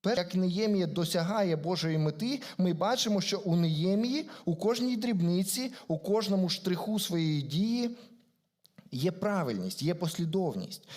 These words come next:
Це дуже важливо, друзі. Іноді можна зустріти ситуації, знаєте, ну… Коли я кажу: «Я буду робити Божу справу, але мені її зробити складно», я можу йти на деякі компроміси. На компроміси із своєю совістю,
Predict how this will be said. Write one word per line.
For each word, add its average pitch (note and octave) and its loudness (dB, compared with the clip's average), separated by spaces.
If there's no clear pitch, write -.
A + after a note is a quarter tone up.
Це - -2
дуже G#3+ 0
важливо, G3+ 0
друзі. C#3 -2
Іноді G#3+ 0
можна A3+ 2
зустріти G3+ -4
ситуації, F3+ -2
знаєте, F3 0
ну… F#3 0
Коли A3+ -2
я F#3 4
кажу: D3 -2
«Я F3 0
буду F3 0
робити E3+ -2
Божу E3 -2
справу, G3+ 0
але D3+ 2
мені F#3+ 4
її G3 2
зробити F#3 -2
складно», G#3+ -2
я F3 0
можу G#3 0
йти G#3 -2
на E3+ 2
деякі F3 -2
компроміси. E3+ -2
На F3+ 2
компроміси G3 0
із D#3+ -2
своєю E3 0
совістю, F3 -2